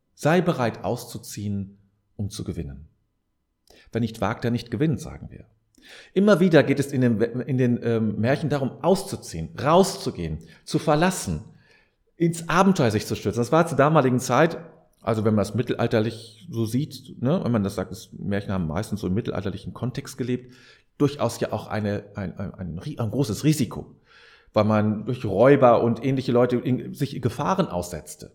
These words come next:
und nicht wusste, ob man freundlich aufgenommen wird. Und dennoch war es wichtig, außer du musst aufbrechen. Wenn du etwas gewinnen willst im Leben, musst du aufbrechen.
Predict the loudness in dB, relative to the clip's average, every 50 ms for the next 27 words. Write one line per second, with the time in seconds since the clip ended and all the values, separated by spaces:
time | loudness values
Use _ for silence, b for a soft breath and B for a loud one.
0 | _ _ _ _ _ -6 -4 -4 -2 4 4 4 4 4 2 -2 0 0 0 -2
1 | -2 -2 -2 -2 -2 -2 -4 -4 -2 0 0 0 0 -2 -2 -2 0 -2 -2 -4
2 | -6 -6 -8 -10 -12 -14 -18 _ _ _ _ _ _ _ _ _ _ _ _ _
3 | _ _ _ _ _ _ _ _ _ _ _ _ _ _ _ _ -6 -4 0 2
4 | 4 4 4 2 0 0 0 -2 -2 -2 -6 -8 -8 -8 -12 -12 -12 -14 -18 _
5 | _ -12 -10 -10 -10 -10 -10 -10 -8 -8 -8 -8 -10 -14 -12 -10 -10 -10 -10 -12
6 | -14 _ -20 -18 -18 -18 -20 -20 -20 -20 _ _ _ _ _ _ _ _ _ _
7 | _ _ b b b b b 0 2 4 6 6 4 4 2 0 4 4 4 6
8 | 6 6 6 6 4 2 2 2 0 -2 -2 -2 0 0 2 2 2 2 2 2
9 | 4 6 6 6 4 2 -2 -4 -4 -2 -2 -2 -2 -2 -4 -6 -10 -10 -10 -10
10 | -8 -10 -12